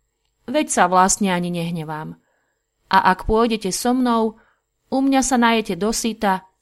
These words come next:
ani nebudete musieť klásky zbierať." Starší brat si v duchu povedal, že takáto ponuka veru nie je na zahodenie.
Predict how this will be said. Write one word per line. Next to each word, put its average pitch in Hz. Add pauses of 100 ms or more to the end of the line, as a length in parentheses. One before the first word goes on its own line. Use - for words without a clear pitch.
(160)
ani 214
nebudete 196
musieť 185
klásky 175
zbierať." 160 (1500)
Starší 233
brat 202
si 214
v 170
duchu 240
povedal, 165 (460)
že 180
takáto 220
ponuka 208
veru 220
nie 220
je 160
na 156
zahodenie. 160